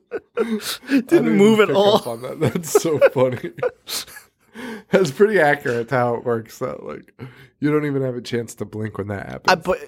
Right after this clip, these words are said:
Speaker 1: after it happens, you'd be like, "Hey, what the fuck?
Speaker 2: Oh, yeah,
Speaker 1: Oh, you
Speaker 2: yeah,
Speaker 1: take it
Speaker 2: yeah,
Speaker 1: off."
Speaker 2: yeah.
Speaker 1: He was just <laughs> sitting there in the same position.
Speaker 2: <laughs> Uh, so the kid's in the bathroom. He's, uh,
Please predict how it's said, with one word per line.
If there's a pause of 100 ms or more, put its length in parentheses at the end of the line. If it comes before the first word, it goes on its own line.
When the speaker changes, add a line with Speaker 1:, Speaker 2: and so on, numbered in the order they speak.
(680)
Speaker 1:
after
it
happens,
you'd
be
like,
"Hey,
what
the
fuck?
Speaker 2:
Oh,
yeah,
Speaker 1:
Oh,
you
Speaker 2:
yeah,
Speaker 1:
take
it
Speaker 2:
yeah,
Speaker 1:
off."
Speaker 2:
yeah.
Speaker 1:
He
was
just
<laughs>
sitting
there (120)
in
the
same
position. (800)
Speaker 2:
<laughs> (100)
Uh, (580)
so
the
kid's
in
the
bathroom.
He's,
uh,